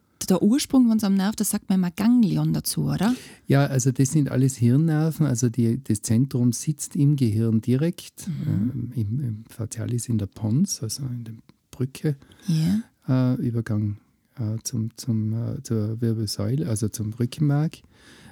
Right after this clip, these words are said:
Speaker 2: Während ja die anderen Nerven, die, die peripheren Nerven ja alle übers Rückenmark gehen und da die Seite kreuzen, äh, und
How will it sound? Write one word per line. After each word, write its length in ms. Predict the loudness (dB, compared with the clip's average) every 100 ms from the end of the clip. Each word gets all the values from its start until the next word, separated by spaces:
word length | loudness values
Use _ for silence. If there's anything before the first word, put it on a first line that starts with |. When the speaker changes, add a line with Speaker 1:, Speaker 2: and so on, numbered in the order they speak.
| 2
Speaker 2:
Während 260 | 4 4
ja 80 | 4
die 180 | 2 2
anderen 320 | 4 4 4
Nerven, 640 | 4 2 0 0 2 2 0
die, 200 | -4 -4
die 140 | -4
peripheren 680 | -2 0 0 0 0 2 2
Nerven 340 | 2 0 0
ja 140 | 0 0
alle 320 | 0 0 0
übers 480 | -2 0 0 0 0
Rückenmark 760 | -2 0 0 2 0 -2 -4
gehen 280 | 0 2 2
und 160 | 0 -4
da 180 | -2 -2 -2
die 80 | -4
Seite 380 | -2 -2 -2 -2
kreuzen, 760 | -4 -4 -2 -2 0 0 0 -2 _ -20 -20 -20 -16 -4
äh, 160 | 0 0
und 320 | -2 -4